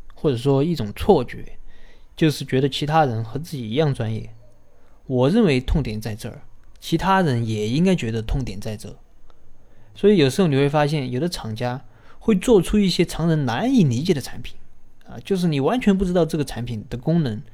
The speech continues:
啊，有什么用，或者说你搞不懂为什么会设计一个这么复杂的东西，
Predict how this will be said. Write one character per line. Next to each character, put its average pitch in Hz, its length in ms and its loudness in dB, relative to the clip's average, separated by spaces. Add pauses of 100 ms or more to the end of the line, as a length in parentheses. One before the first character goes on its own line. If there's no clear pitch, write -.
(460)
啊， 113 80 -6
有 110 100 -4
什 110 140 -8
么 117 100 -2
用， 165 160 0 (920)
或 - 160 2
者 175 40 6
说 185 160 2
你 151 140 4
搞 113 340 -4
不 151 80 0
懂 190 140 6
为 202 100 6
什 143 120 0
么 120 80 -4
会 165 180 0
设 170 180 2
计 139 200 -2
一 135 40 0
个 147 140 0
这 254 260 0
么 156 120 2
复 147 200 -8
杂 - 200 -12
的 - 60 -20
东 107 180 -12
西， - 180 -10